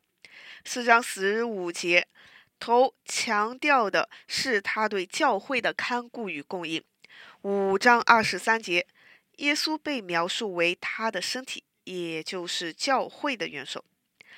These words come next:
五章二十五节，耶稣做头的方式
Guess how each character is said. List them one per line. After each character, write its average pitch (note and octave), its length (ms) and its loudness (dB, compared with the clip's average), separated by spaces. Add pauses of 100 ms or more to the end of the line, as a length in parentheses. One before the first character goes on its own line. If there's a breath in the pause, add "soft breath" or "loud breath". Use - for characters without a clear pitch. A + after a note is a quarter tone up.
(200 loud breath)
五 G#3+ 140 -4
章 C4 160 6
二 B3+ 160 4
十 B3+ 120 -4
五 F#3+ 160 -8
节， F#3 300 -2 (640 loud breath)
耶 B3+ 220 -4
稣 C4 280 -6
做 G#3+ 360 -2
头 F#3 320 -4
的 A#3+ 80 -2
方 G3 260 -6
式 - 260 -2